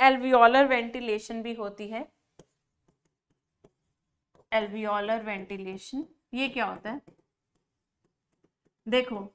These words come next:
हमने एक anatomic dead space करी थी कि वो जगह जिसमें बिल्कुल भी गैसेस का एक्सचेंज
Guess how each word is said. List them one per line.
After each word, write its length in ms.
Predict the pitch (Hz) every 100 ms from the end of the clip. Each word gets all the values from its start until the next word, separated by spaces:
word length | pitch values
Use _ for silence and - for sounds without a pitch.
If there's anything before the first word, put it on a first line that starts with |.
| _ _ - _
हमने 240 | 269 294 339
एक 120 | 285
anatomic 580 | 285 285 311 302 302 277
dead 240 | 277 277 -
space 360 | - 302 302
करी 260 | - 262 262
थी 200 | 302 359 - -
कि 100 | 277
वो 220 | 247 285
जगह 380 | 247 208 226 311
जिसमें 560 | 247 226 - 247 262 -
बिल्कुल 340 | 214 220 208 233
भी 140 | 233
गैसेस 500 | 190 180 185 - 202 -
का 140 | 247 285
एक्सचेंज 500 | - - 196 185 202